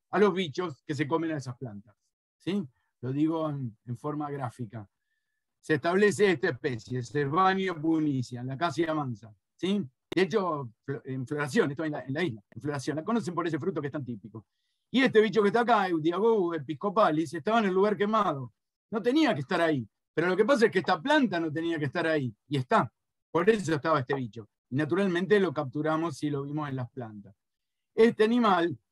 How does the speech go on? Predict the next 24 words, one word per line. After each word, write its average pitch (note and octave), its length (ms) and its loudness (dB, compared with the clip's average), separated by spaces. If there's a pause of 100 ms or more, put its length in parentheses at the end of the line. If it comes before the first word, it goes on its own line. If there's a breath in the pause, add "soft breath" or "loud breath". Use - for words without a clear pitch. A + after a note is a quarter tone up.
(220)
es F3+ 180 -2
escaso G#3 460 2
o F#3+ 80 2
raro F#3 520 2
en D#3 120 -6
los D3+ 120 -4
sitios, G3 560 -2 (460)
eh, C#3 160 -4
no F3+ 140 0
quemados. G#3 460 4
¿Por F#3 180 0
qué? D3 160 0
Porque D3+ 320 0
la D3 180 2
planta F#3 540 0
que C#3+ 140 -4
come E3+ 280 2
ese G3+ 180 2
bicho E3 380 -2
no D#3 160 -2
está E3 260 -2
en D#3 80 -2
estos C3+ 220 -6
lugares. B2 320 -8